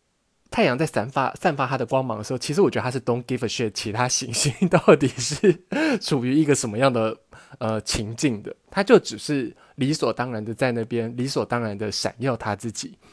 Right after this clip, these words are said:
理所当然的散发它的能量，在它的一生的进程中进行，呃，成长跟衰变。<clears throat>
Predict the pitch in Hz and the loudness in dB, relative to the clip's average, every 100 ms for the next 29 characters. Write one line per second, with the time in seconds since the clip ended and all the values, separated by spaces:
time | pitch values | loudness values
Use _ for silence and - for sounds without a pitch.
0 | - - - 143 143 113 123 127 104 107 | -20 -6 0 2 2 0 0 -2 -4 -6
1 | 107 151 120 123 123 117 101 104 101 113 | 0 0 2 0 0 -2 -6 -8 -6 -6
2 | 110 - - - 170 131 - 131 131 113 | -6 -14 -20 -2 0 0 0 2 0 -4
3 | - 139 139 131 104 - 127 - 101 110 | -4 -2 -2 -2 -4 -4 -6 -6 -6 -4
4 | 113 127 - 143 117 - 101 95 - - | -6 -6 -2 -2 -2 -6 -8 -10 -14 -20
5 | _ _ _ 117 107 104 104 110 - _ | _ _ _ -6 -4 -4 -6 -10 -14 _
6 | _ _ - 131 131 127 113 123 131 139 | _ _ -8 -6 -2 -2 -2 -6 -2 0
7 | 120 117 123 - _ _ _ _ | 0 0 -2 -2 _ _ _ _